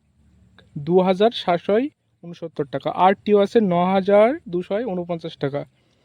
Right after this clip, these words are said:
আর ইন্স্যুরেন্স তোমাকে পড়বে ছ হাজার পাঁচশো দু টাকা। টোটাল on road প্রাইস, যে সময় তোমরা on রোডে কিনতে যাবে সেই সময় এক লাখ আঠারো হাজার পাঁচশো কুড়ি টাকা। এর ভিতরে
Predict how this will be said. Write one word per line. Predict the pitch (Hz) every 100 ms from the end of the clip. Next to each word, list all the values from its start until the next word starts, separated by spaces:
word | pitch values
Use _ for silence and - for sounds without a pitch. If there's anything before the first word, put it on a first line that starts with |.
| _ _ 160
আর | 165
ইন্স্যুরেন্স | 208 208 240 254 220 208 - _ _ _ _ -
তোমাকে | 175 175 202 -
পড়বে | 190 208 -
ছ | 180
হাজার | 175 208 -
পাঁচশো | 180 208 202
দু |
টাকা। | 196 170 139 139 _ _ _ -
টোটাল | 185 233 277 - _ _ _ _ 170
on | 190
road | 208 214 -
প্রাইস, | 160 151
যে | 160
সময় | 180 180 185
তোমরা | 180 196 156
on | 160
রোডে | 175 196
কিনতে | 196 185 180 165
যাবে | 156 240 _ _ _ _ -
সেই | 156 143
সময় | 160 190 226
এক | 160 160
লাখ | 165
আঠারো | 156 - 170
হাজার | 208 -
পাঁচশো | 156 - 165
কুড়ি | 151 139
টাকা। | 135 151 _ _ _
এর | 170 185
ভিতরে | 196 214 208